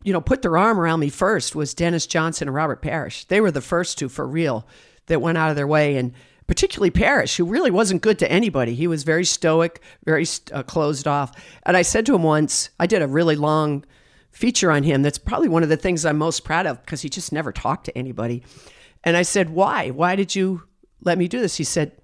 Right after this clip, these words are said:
"You remind me of my mother." Now, I was young. I was in my twenties. But I think so many young black men in those days didn't have fathers. And they've, they've often, Charles Barkley said to me, "Father? I didn't even have a mother. I was raised by my grandmother."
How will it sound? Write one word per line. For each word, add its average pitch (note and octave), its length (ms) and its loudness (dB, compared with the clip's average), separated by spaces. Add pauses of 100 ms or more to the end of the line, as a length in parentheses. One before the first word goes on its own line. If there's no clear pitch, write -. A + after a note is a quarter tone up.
(540)
"You G3+ 160 2
remind B3+ 360 2
me A#3+ 120 2
of - 300 -2
my F#3 180 0
mother." G#3+ 460 -2 (380)
Now, F#3 180 2
I F#3 80 6
was F3 200 2
young. B3+ 400 2 (260)
I E3 80 2
was F#3 140 0
in F#3+ 80 2
my D#3+ 80 0
twenties. F#3+ 500 -4 (320)
But G3+ 120 2
I G#3+ 60 0
think C4+ 400 -6 (180)
so G#3+ 160 0
many G#3+ 460 -2
young F3+ 320 -2
black E3+ 380 -2
men D3+ 180 -2
in D#3 100 -2
those G#3 220 -4
days C#3 540 -6
didn't A3+ 200 0
have B3 160 -2
fathers. - 600 -4
And E3 100 0
they've, F#3 220 -2
they've F#3 240 -4 (220)
often, F3+ 440 0
Charles - 240 -4
Barkley F#3+ 360 0
said D3+ 180 -4
to B2+ 60 -6
me, B2 160 -6 (160)
"Father? F#3+ 520 2 (120)
I G3 60 4
didn't F#4 120 2
even G3 140 2
have G3 120 4
a F#3+ 60 2
mother. A3 320 4
I F#3 60 4
was C4+ 160 0
raised F#3 200 2
by F3+ 120 4
my F3 100 2
grandmother." F#3 560 2